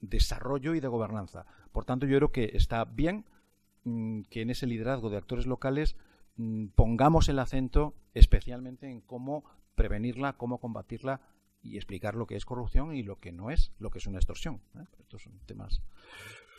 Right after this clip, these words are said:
Yo acabo con esto. Sí que me gustaría que, que tengamos luego ahora espacio para, mm, para debatir, eh, acerca de, de este mapa de riesgos y también de,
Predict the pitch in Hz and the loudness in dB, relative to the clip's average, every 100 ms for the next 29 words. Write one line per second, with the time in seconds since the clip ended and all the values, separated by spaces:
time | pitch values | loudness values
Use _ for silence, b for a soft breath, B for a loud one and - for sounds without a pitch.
0 | B B B _ _ _ 123 160 185 131 | B B B _ _ _ -2 2 0 0
1 | 151 - 113 95 - - 131 143 139 135 | -2 -4 -6 -6 -14 -16 -12 -12 -12 -12
2 | 131 143 - 123 117 113 113 110 107 117 | -10 -12 -8 -6 -4 -4 -4 -6 -6 -8
3 | 107 117 123 117 123 127 113 104 101 113 | -8 -4 -4 -4 -2 -2 -2 -2 -2 -4
4 | 131 131 120 110 101 - 117 120 107 107 | -4 -6 -8 -10 -14 -16 -16 -16 -16 -16
5 | 104 98 98 95 - - _ _ - 123 | -12 -10 -8 -6 -8 -10 _ _ -4 -2
6 | 110 - 98 95 92 - 110 - - - | 0 -2 0 -2 0 0 0 -2 -12 -10
7 | 101 92 - 110 - 98 98 90 92 98 | -8 -8 -12 -14 -14 -14 -12 -14 -16 -18
8 | _ _ _ _ _ _ - - 117 107 | _ _ _ _ _ _ -20 -10 -6 -6
9 | 117 117 110 127 131 156 - 101 104 107 | -6 -8 -6 -8 -6 -4 -4 -4 -8 -8
10 | 104 98 101 | -10 -10 -14